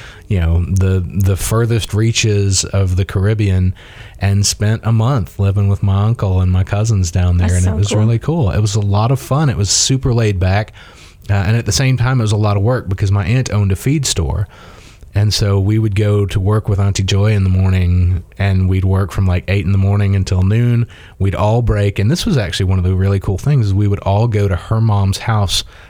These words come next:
Speaker 1: for lunch. Like, everybody on the island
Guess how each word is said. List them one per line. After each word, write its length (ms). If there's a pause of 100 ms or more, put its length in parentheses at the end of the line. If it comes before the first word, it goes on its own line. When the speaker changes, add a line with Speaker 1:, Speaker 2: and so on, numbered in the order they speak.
(100)
Speaker 1:
for 160
lunch. 440
Like, 280 (880)
everybody 480
on 100
the 60
island 500